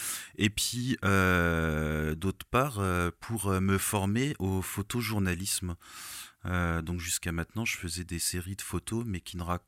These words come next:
enfin, qui racontaient des histoires, mais pas, euh, de la manière dont la presse, euh, aime, euh, diffuser. Et l'idée, alors c'était pas de faire de la news au quotidien et, euh, et ce genre de choses, mais plutôt,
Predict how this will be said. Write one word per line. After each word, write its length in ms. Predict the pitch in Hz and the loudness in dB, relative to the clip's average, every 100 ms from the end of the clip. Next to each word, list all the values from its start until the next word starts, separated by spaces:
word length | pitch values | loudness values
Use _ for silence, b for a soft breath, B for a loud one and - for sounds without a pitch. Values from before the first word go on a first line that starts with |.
| _ | _
enfin, 160 | - 90 | -10 -8
qui 160 | - 92 | -4 -2
racontaient 460 | 104 107 107 107 | -2 0 -2 -2
des 280 | 92 95 90 | 0 -2 -2
histoires, 380 | 98 - 120 107 | -4 -2 -2 0
mais 160 | 92 | -2
pas, 440 | 92 - 107 113 117 _ - | -2 -2 -2 -2 -4 _ -4
euh, 280 | 92 90 | 0 0
de 120 | 87 92 | -2 -2
la 100 | 90 | -2
manière 380 | 90 92 104 | 0 -2 -2
dont 160 | 95 90 | -4 -4
la 140 | 87 | -4
presse, 480 | 85 - 98 104 - - B B B 85 | -4 -4 -2 0 -2 -4 B B B -2
euh, 180 | 90 85 | -2 0
aime, 240 | 98 101 101 | 2 2 2
euh, 580 | 90 87 82 82 80 80 | 2 2 0 0 0 -4
diffuser. 560 | 78 92 - 85 90 104 - - B B B B B _ - | -4 -4 -2 -2 -2 -2 -4 -8 B B B B B _ -2
Et 240 | 92 92 | 0 2
l'idée, 440 | 85 95 87 107 120 - - | -2 -6 -2 0 2 -2 -4
alors 220 | 85 87 80 | -4 -4 -2
c'était 180 | - | -2
pas 160 | - 113 | 0 0
de 60 | 107 | 0
faire 180 | 113 | -4
de 140 | 98 95 | -2 0
la 200 | 90 90 | 2 0
news 440 | 92 104 110 95 | 0 0 0 0
au 40 | 87 | -2
quotidien 840 | - 95 - 95 95 104 104 101 - | -4 -4 -4 -4 -2 0 0 -2 -4
et, 320 | 87 85 85 | -4 -2 -2
euh, 880 | 80 78 76 73 73 73 71 65 67 - - - - - - - | -2 -2 -2 -2 -4 -4 -4 -4 -6 -8 -10 -12 -14 -16 -18 -14
et 140 | 64 | -8
ce 160 | 82 - | -4 -4
genre 200 | 87 85 | -2 -2
de 80 | 80 | -2
choses, 300 | - 120 110 | -2 -2 0
mais 100 | 98 | -2
plutôt, 400 | - - 117 | -2 0 0